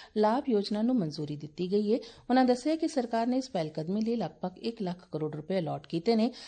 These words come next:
ਅਤੇ ਇਸ ਨਾਲ ਸਾਢੇ ਤਿੰਨ ਕਰੋੜ ਰੁਜ਼ਗਾਰ ਸਿਰਜਣ ਵਿੱਚ ਮਦਦ ਮਿਲੇਗੀ। ਸ਼੍ਰੀ ਮੋਦੀ ਨੇ ਕਿਹਾ ਕਿ ਪੀ ਐਲ ਆਈ ਯੋਜਨਾ ਤਹਿਤ ਦੇਸ਼ ਭਰ ਵਿੱਚ ਗਿਆਰਾਂ ਲੱਖ ਤੋਂ ਵੱਧ ਨੌਕਰੀਆਂ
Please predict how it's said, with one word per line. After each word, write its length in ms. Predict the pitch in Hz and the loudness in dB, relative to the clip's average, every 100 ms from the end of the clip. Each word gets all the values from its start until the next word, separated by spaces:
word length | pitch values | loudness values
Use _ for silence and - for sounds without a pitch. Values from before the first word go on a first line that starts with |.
| - 247 | -2 2
ਅਤੇ 140 | 247 | 4
ਇਸ 140 | 269 277 | 2 2
ਨਾਲ 140 | 285 | 2
ਸਾਢੇ 240 | 294 233 233 | 2 0 0
ਤਿੰਨ 220 | 247 269 | 0 0
ਕਰੋੜ 300 | 220 214 202 | 0 0 0
ਰੁਜ਼ਗਾਰ 400 | 165 - 180 185 | -4 -4 -4 -2
ਸਿਰਜਣ 380 | 180 151 151 147 | -4 -4 -4 -2
ਵਿੱਚ 200 | 247 - | -4 -4
ਮਦਦ 280 | 143 139 147 | -6 -6 -6
ਮਿਲੇਗੀ। 420 | 156 165 160 160 - - - - | -4 -4 -2 -2 -4 -12 -20 -16
ਸ਼੍ਰੀ 160 | - 226 | 2 4
ਮੋਦੀ 240 | 226 233 | 4 4
ਨੇ 140 | 262 247 | 2 2
ਕਿਹਾ 240 | 247 247 | 0 -2
ਕਿ 160 | 254 254 | -2 -2
ਪੀ 160 | 214 | 0
ਐਲ 140 | 208 214 | 0 0
ਆਈ 80 | |
ਯੋਜਨਾ 340 | 214 165 - 165 | 0 -2 -2 -6
ਤਹਿਤ 320 | 165 196 202 | -2 -4 -2
ਦੇਸ਼ 240 | 151 147 | -6 -6
ਭਰ 180 | - 170 | -2 -2
ਵਿੱਚ 220 | 160 190 - | -2 -6 -4
ਗਿਆਰਾਂ 240 | 175 226 | -2 0
ਲੱਖ 180 | 226 147 | -2 -4
ਤੋਂ 140 | - | -6
ਵੱਧ 180 | 143 147 | -6 -4
ਨੌਕਰੀਆਂ 480 | 156 190 180 139 | -4 -4 -6 -6